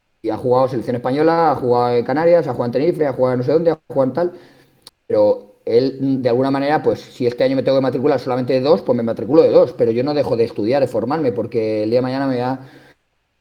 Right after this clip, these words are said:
me voy a lesionar o, mm, quién sabe, me voy a acabar retirando o incluso a lo mejor eso me ayuda a que luego cuando sea representante o entrenador, lo que sea, pues el hecho de tener un,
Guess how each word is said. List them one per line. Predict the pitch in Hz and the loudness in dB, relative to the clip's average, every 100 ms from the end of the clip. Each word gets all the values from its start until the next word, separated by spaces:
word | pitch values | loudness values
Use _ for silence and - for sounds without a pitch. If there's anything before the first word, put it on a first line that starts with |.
| - | -10
me | 101 | -4
voy | 101 | -2
a | 117 | 0
lesionar | 123 127 139 165 143 | 0 0 0 2 4
o, | 113 107 110 | 2 0 -6
mm, | 107 101 92 87 | -8 -10 -12 -10
quién | - 120 | -4 -4
sabe, | 143 147 | -2 -2
me | 113 | -2
voy | |
a | 110 | -4
acabar | 123 123 123 120 123 | -2 -2 -2 -2 -4
retirando | 127 123 135 156 156 180 - | -4 -4 -2 0 2 2 0
o | 117 110 107 107 104 92 | 0 2 2 0 -2 -4
incluso | 107 107 110 107 110 101 | -8 -8 -6 -6 -4 -4
a | |
lo | 98 | -4
mejor | 90 123 | -2 -2
eso | 135 | 0
me | 160 | -2
ayuda | 120 127 127 110 | 0 -2 -2 -2
a | |
que | 127 | -2
luego | 117 127 127 | 0 2 0
cuando | 120 104 | -2 -4
sea | 120 | -4
representante | 117 110 120 107 160 127 117 | -4 -6 -8 -4 -2 2 2
o | |
entrenador, | 113 120 117 135 170 | 2 -4 0 2 2
lo | 120 | 0
que | 113 | -2
sea, | - 139 156 | -4 -4 -2
pues | 127 107 104 | -2 -2 -2
el | 113 | -4
hecho | 110 123 | -2 -2
de | |
tener | 120 127 127 | -2 -2 -2
un, | 127 127 131 131 127 | 0 0 0 0 -4